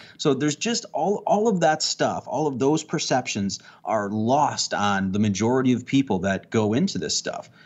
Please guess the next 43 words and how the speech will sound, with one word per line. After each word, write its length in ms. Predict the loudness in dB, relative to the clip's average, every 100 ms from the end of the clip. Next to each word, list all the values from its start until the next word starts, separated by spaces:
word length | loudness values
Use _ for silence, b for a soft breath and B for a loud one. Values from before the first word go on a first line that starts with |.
| B B
And 400 | 0 0 0 0
they 120 | 0
see 160 | -2 -2
something 300 | -2 -2 -2
like 160 | -2 0
that, 180 | 2
immediately 500 | 4 4 2 2 4
it's, 380 | 4 2 -4 -4
it's, 420 | -4 -2 -2 -2 -2
um, 440 | -2 0 0 -2 -12 _ _
you 120 | 2
know, 140 | 4 0
it's, 240 | -2 -2
it's 220 | -2 2
evil. 360 | 2 2 -4 -10 B B B
And 200 | 0 0 2
one 120 | 0
of 80 | 0
the 60 |
things 320 | -2 -2 -2 -2
that 320 | -4 -4 -4
the 60 |
devil 380 | -2 -2 0 -2
actually 360 | -2 -4 -4 -4
points 320 | -4 -4 -4
to, 120 | -4
Baphomet, 560 | -2 -2 -2 -2 -2 -2
you've 120 | -6
seen 220 | -6 -4
this. 160 | -4 -2
It's 120 | -2
on 120 | 0 -2
the 80 |
tarot 300 | -2 -2 0
deck. 180 | -4 -8
In 80 | -10
fact, 300 | -6 -8 -8
it's, 120 | -4
like, 140 | -4 0
going 240 | 2 4
like 200 | 0 -2
this, 260 | -4 -4 -4
right? 260 | -4 -6